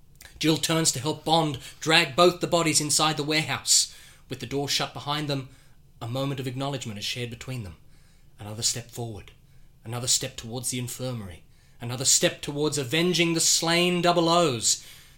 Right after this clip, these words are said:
And another step towards knowing who is behind all of this. As the pair begin to derobe the guards,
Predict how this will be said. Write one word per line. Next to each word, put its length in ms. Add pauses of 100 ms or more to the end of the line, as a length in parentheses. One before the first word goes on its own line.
(100)
And 140
another 240
step 380
towards 360
knowing 400 (120)
who 220
is 100
behind 560
all 180
of 140
this. 460 (720)
As 100
the 80
pair 240
begin 260
to 100
derobe 800
the 100
guards, 800